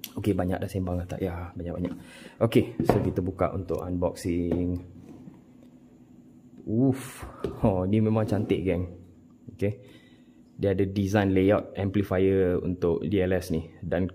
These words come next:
komponen-komponen semua dia ada, dia labelkan lah. Okey. Memang cantik. Dan dia actual size amplifier ni, eh. Okey, you akan dapat warranty card. Okey. And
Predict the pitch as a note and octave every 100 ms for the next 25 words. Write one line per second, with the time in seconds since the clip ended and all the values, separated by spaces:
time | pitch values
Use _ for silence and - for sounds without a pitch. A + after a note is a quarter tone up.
0 | - G2 - G2+ F#2+ F#2+ F2+ G2+ G2+ G2+
1 | G2 A2 G2+ F#2+ F2+ F#2 F#2 F2 F2 F2
2 | - - E2+ F2+ F#2+ F#2+ G#2 A2 A#2 A#2+
3 | - - - - - - - - - -
4 | - - C3 B2+ - - - - - -
5 | - - - F2 F#2 F#2+ F#2 F2 E2 -
6 | - - - - - - A2+ A2 A#2 B2+
7 | A2+ - A#2+ A2 - G#2 - - G#2+ G#2
8 | G2+ F#2+ G#2 F#2+ F#2+ C3+ - - - -
9 | - - - - - A#2+ A#2+ - A#2+ B2
10 | B2+ A2+ - F#2+ G2 F#2+ F2+ - A2 C#3+
11 | - - - - - - - - - -
12 | - - - - - - G2+ A2+ - -
13 | - - - - - - - A2+ C3